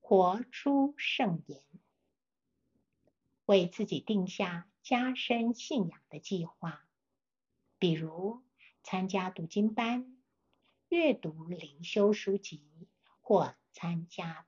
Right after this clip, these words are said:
避静。全心祈祷。耶稣，请你碰触我，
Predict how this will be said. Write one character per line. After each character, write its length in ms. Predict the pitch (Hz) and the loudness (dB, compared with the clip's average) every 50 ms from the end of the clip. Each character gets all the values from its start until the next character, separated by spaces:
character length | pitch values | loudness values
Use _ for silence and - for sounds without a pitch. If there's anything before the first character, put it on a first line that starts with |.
| _ _ | _ _
避 260 | 220 190 - - - | -2 -2 -2 -4 -10
静。 340 | - - 180 165 147 127 127 _ _ _ _ _ _ _ _ _ _ _ _ _ _ _ _ _ _ _ _ _ _ _ _ _ _ _ _ _ _ _ _ _ _ _ _ _ _ _ _ _ _ _ _ _ _ | -10 -6 -6 -6 -6 -8 -12 _ _ _ _ _ _ _ _ _ _ _ _ _ _ _ _ _ _ _ _ _ _ _ _ _ _ _ _ _ _ _ _ _ _ _ _ _ _ _ _ _ _ _ _ _ _
全 460 | - - - 202 185 190 196 233 269 269 | -8 0 2 2 4 4 2 0 -2 -4
心 520 | - - - 294 294 294 294 294 294 _ _ _ | -6 -4 0 2 2 2 0 -2 -6 _ _ _
祈 360 | - - - - 156 147 - _ | -14 -14 -12 -14 -14 -18 -12 _
祷。 160 | - - - - _ _ _ _ _ _ _ _ _ _ _ _ _ _ _ _ _ _ _ _ _ _ _ _ _ | -12 -12 -12 -16 _ _ _ _ _ _ _ _ _ _ _ _ _ _ _ _ _ _ _ _ _ _ _ _ _
耶 220 | - 202 185 175 175 | 2 4 4 4 2
稣， 480 | - - - 196 190 190 190 202 202 - _ _ _ _ _ _ _ _ _ _ _ _ _ | -4 -6 -6 -4 -2 -2 -4 -6 -8 -14 _ _ _ _ _ _ _ _ _ _ _ _ _
请 240 | - - - 277 330 | -6 0 0 2 2
你 100 | 330 262 | 2 2
碰 380 | 214 - - - 311 277 262 247 | 0 2 2 2 4 4 4 2
触 320 | - - 277 254 202 160 | 0 -2 -2 -2 -2 -2
我， 220 | 160 156 - - | -4 -10 -14 -14